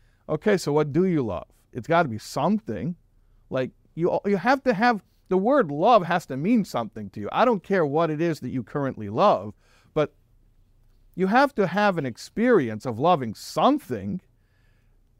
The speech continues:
Otherwise, the word doesn't mean anything. So then when I say, "Now we're gonna love God"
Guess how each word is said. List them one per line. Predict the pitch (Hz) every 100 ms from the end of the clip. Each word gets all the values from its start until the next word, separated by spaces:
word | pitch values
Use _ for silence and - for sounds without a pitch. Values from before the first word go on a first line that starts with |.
| _ _ _ -
Otherwise, | 208 226 190 165
the | - 175
word | 202 214
doesn't | 202 135 113
mean | 143 277
anything. | 285 156 131 135 101 107
So | 156
then | 151 170
when | 170
I | 151
say, | - 156
"Now | 143 160 185
we're | 180
gonna | 160
love | 143 165 151
God" | 131 170 196 131 147